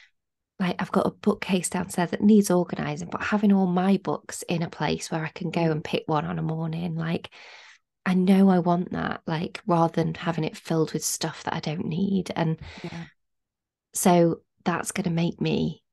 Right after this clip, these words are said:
Speaker 1: continue to do it. And no, that's not gonna be easy, because every time that, you know, we get that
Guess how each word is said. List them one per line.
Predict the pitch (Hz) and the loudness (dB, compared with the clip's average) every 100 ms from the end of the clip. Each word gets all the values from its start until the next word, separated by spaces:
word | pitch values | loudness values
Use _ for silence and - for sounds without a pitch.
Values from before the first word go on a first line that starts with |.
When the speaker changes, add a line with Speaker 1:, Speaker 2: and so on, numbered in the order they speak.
| _ | _
Speaker 1:
continue | - 175 160 156 - | -12 -6 -2 -2 -2
to | - | -2
do | - 175 | 0 0
it. | 165 | 0
And | 170 170 | 2 4
no, | 185 185 | 4 4
that's | 165 170 - - | 2 -2 -4 -6
not | 165 | -6
gonna | 170 151 | -4 -2
be | 147 143 - | -2 -2 -4
easy, | - - 147 | -4 -2 0
because | - 175 160 | -2 -4 -4
every | 175 - 170 | -4 -6 -8
time | - 170 165 | -6 -6 -2
that, | 160 - | -2 -2
you | 170 | -2
know, | 160 | 0
we | 165 160 | -2 -2
get | 165 - | -2 -2
that | 160 | -4